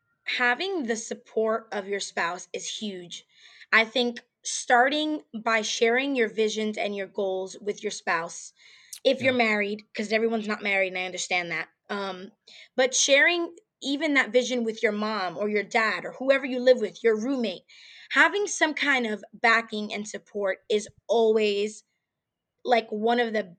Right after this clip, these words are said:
Speaker 1: best seeds to plant for a successful ministry to grow, you know? Um, I would also say, like, sharing whatever it is that you do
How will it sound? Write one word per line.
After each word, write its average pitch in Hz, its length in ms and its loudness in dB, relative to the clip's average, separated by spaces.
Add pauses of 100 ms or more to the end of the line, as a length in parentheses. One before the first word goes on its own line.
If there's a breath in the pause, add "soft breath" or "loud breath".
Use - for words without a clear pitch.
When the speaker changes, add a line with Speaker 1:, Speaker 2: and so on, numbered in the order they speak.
Speaker 1:
best 233 480 2
seeds 214 480 -6
to 220 60 -4
plant - 340 -6
for 214 140 -2
a 196 60 0
successful 202 540 -8
ministry 196 460 -6
to 175 80 -8
grow, 175 440 0
you 202 120 -8
know? 202 340 -6 (680 loud breath)
Um, 240 480 4
I 262 100 6
would 277 120 6
also 294 280 -2
say, 302 340 -2
like, 247 360 -2
sharing 269 800 2 (720)
whatever 254 480 2
it 254 100 2
is 240 160 0
that 220 180 -2
you 220 120 -2
do 226 540 -2